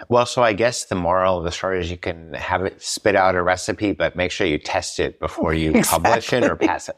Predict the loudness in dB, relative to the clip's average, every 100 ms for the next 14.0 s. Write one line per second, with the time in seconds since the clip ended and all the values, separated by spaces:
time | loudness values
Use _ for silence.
0 | -4 2 2 2 0 0 -2 -4 _ -6
1 | -4 0 2 2 0 0 0 0 -2 -4
2 | -2 -2 -4 -14 _ -4 -2 -2 -6 -12
3 | _ -2 0 2 2 0 -2 -6 -10 _
4 | -8 -8 -2 -2 0 -2 0 2 2 2
5 | 0 0 0 2 0 0 0 -2 -2 -4
6 | -2 -2 -4 -4 -2 0 0 0 0 0
7 | -2 -2 0 0 0 0 -4 -2 -2 0
8 | 0 2 2 0 0 2 2 0 -2 -4
9 | -6 -2 -2 -2 -4 -2 -2 -2 -2 -4
10 | -2 0 0 -2 -6 -6 -6 -4 -4 -4
11 | -2 0 2 0 0 -4 _ _ _ 2
12 | 4 2 2 -2 -2 0 0 0 -2 -2
13 | -2 0 -2 -2 -4 -4 -4 -2 -2